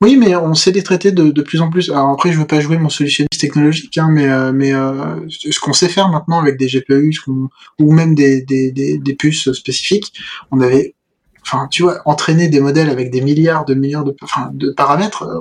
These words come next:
on se, enfin, moi, je te dis, juste sur la génération précédente, euh, chez, chez Nvidia, euh, il y a des choses qui prenaient des mois à entraîner, hein. Maintenant, c'est,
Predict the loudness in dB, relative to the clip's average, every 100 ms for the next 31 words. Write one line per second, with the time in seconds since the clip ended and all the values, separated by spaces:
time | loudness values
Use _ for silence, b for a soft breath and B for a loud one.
0 | -10 -10 -12 -18 _ -20 _ -8 -4 0
1 | 0 2 0 B B B 0 2 2 4
2 | 4 2 0 -2 -4 -4 -2 0 -2 0
3 | -2 0 -2 -4 -4 -2 -2 -2 0 0
4 | 0 B B B B -8 -6 -4 -4 0
5 | 0 0 -4 -4 -6 -4 -2 0 0 0
6 | 0 0 0 2 2 0 -4 -8 -10 -4
7 | -4 -2 -4 -4